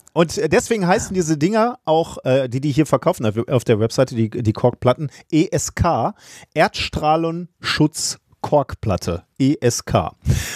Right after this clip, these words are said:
Und, äh, jetzt, jetzt, äh, ganz wichtig, ne? Äh, bitte, ich lese einfach von der Webseite vor, aber es ist mir jetzt ganz wichtig, dass das auch noch rüberkommt. Bitte beachten Sie, dass Sie die nachfolgenden Ausführungen ausschließlich auf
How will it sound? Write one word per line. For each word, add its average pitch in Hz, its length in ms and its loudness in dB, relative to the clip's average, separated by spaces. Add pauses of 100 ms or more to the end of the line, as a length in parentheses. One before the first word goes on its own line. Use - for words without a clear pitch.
(160)
Und, 156 240 0
äh, 151 400 0 (120)
jetzt, 156 240 0
jetzt, 180 280 0 (100)
äh, 170 100 -4
ganz 190 280 -2
wichtig, 120 420 -2
ne? 151 240 0 (540)
Äh, 143 400 0
bitte, - 440 -2
ich 143 240 0
lese 156 260 2
einfach 147 200 0
von 147 80 -2
der 131 120 2
Webseite 113 420 0
vor, 120 240 0
aber 147 80 2
es 117 140 -2
ist - 40 -10
mir 139 220 -2
jetzt 135 140 0
ganz 151 220 0
wichtig, 143 280 -8
dass 131 120 4
das 135 100 0
auch 123 140 -2
noch 117 160 0
rüberkommt. 127 460 0
Bitte 220 220 2
beachten 180 400 -2
Sie, 160 280 -2
dass 147 220 2
Sie 147 160 0
die 139 140 -2
nachfolgenden 170 640 0
Ausführungen 147 520 0
ausschließlich 156 760 0
auf 123 180 2